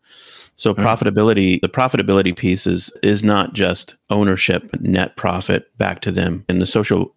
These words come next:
Speaker 1: business context, profitability could be distributed to all the employees.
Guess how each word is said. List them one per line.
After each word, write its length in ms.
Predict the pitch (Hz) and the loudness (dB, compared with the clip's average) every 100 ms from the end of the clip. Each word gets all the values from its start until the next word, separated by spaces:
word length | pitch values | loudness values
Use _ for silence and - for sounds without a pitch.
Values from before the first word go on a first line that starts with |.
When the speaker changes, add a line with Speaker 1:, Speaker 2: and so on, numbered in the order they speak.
| - | -2
Speaker 1:
business 340 | 104 98 95 | 0 0 -2
context, 480 | - 90 90 87 - | -2 -2 -2 -4 -4
profitability 580 | - 95 95 92 92 90 | -4 -4 -2 0 2 0
could 140 | 98 | -2
be 240 | 87 90 - - - - | -2 -4 -6 -14 -20 -6
distributed 460 | 107 - 95 90 87 | -2 0 2 2 0
to 140 | 92 | 0
all 100 | 87 | 0
the 80 | 90 | -2
employees. 640 | - 92 90 90 92 - | 0 0 2 4 2 0